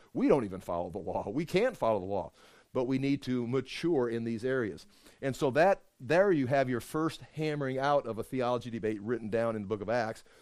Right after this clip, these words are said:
James is writing even before that. So a lot of the things he's writing, uh, is not theoretical. Now, you can see in Paul, I'll mention this and we'll see it again, Paul ends up getting,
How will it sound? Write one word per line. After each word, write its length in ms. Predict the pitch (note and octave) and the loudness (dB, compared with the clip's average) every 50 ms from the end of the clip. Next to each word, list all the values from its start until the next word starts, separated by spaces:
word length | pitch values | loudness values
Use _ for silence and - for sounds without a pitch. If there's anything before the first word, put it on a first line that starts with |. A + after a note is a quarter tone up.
| - - - - - | -20 -20 -20 -20 -16
James 380 | - G2+ B2+ D#3+ F3+ G3 G3 D#3+ | -8 -2 0 0 2 2 2 0
is 140 | D#3 A#2+ B2+ | 0 0 2
writing 360 | A#2+ A#2 A2+ A2+ A#2+ B2 A#2 - _ _ _ _ - | 2 2 2 2 0 -2 -4 -8 _ _ _ _ -4
even 240 | C#3 C#3 B2+ C3 A#2+ | -2 -2 0 -2 -2
before 540 | A2 A#2 - - - - D3 C#3 B2+ A#2+ G2+ | -4 -4 -6 -8 -8 -6 -2 0 0 0 0
that. 300 | G#2 F2 D2+ D2 - _ _ _ _ _ _ _ _ _ _ _ - - - - - - - | -2 -4 -6 -8 -14 _ _ _ _ _ _ _ _ _ _ _ -20 -20 -20 -20 -20 -18 -14
So 360 | - - D3+ D3 C3 A2+ - - - - - - - _ - | -8 0 4 4 4 4 2 -2 -8 -10 -12 -14 -18 _ 0
a 40 | B2 | 4
lot 220 | C#3+ E3 G3 G#3+ | 6 8 8 8
of 60 | G#3 | 6
the 60 | G3 - | 4 2
things 240 | F#3+ F3+ E3 C3+ | 2 0 0 0
he's 180 | - E3 C3+ - | -2 -2 -2 0
writing, 480 | C3+ C#3 D#3 E3+ E3+ D3 B2 B2+ C3 - _ - _ _ _ _ _ _ _ _ - | 0 2 4 4 4 2 0 -2 -4 -6 _ -20 _ _ _ _ _ _ _ _ -2
uh, 280 | C3+ C3+ C3 C3+ C3 - - _ - | 0 2 2 2 0 -2 -4 _ -2
is 160 | D#3+ D3 G2 D#3 | 0 0 2 2
not 340 | E3 E3 E3 D#3+ - - - - - - - - | 4 4 4 4 2 -4 -14 -16 -20 -16 -8 -2
theoretical. 580 | E3+ D#3+ D#3 D#3+ D#3+ E3 D#3+ C3 - G#2 E2 F2+ | 0 2 4 4 4 4 4 0 -2 -6 -8 -6
Now, 60 | G2 | -4
you 140 | A#2 C3+ C#3+ | -2 -2 0
can 120 | E3 D#3 | -2 -2
see 220 | - - F#3 F#3+ F3 | -4 -2 0 0 0
in 100 | D#3 C3+ | 0 -2
Paul, 560 | - - - F#3+ F3+ B2 A2+ A2+ B2 A#2+ - - - - - _ _ _ _ | -6 -6 -2 0 2 4 4 4 2 0 -4 -12 -20 -20 -20 _ _ _ _
I'll 140 | - A#2+ B2 | 0 0 2
mention 300 | A#2 B2+ C3+ C3 - B2+ | 2 0 -2 -2 0 -2
this 160 | B2+ B2+ - | -2 -2 -2
and 100 | B2+ A#2+ | -2 -2
we'll 80 | A#2 A2 | -2 -2
see 160 | - - B2 | -4 -4 -4
it 80 | A2+ G2+ | -4 -4
again, 320 | G#2 G#2 B2+ A#2+ A#2 A2+ - - - | -4 -2 -2 -2 -2 -2 -4 -12 -14
Paul 480 | - - F3 F#3 G3+ G3+ G3 D#3+ - - | -6 -2 0 2 2 2 2 0 -2 -4
ends 280 | D3 D3 D3 D3 C3+ D#3 | -4 -2 -2 -2 0 -2
up 160 | C#3+ B2 B2 | -2 -2 -2
getting, 320 | A#2+ C#3+ D3 C#3+ C#3 A#2+ | -2 0 0 0 -2 -4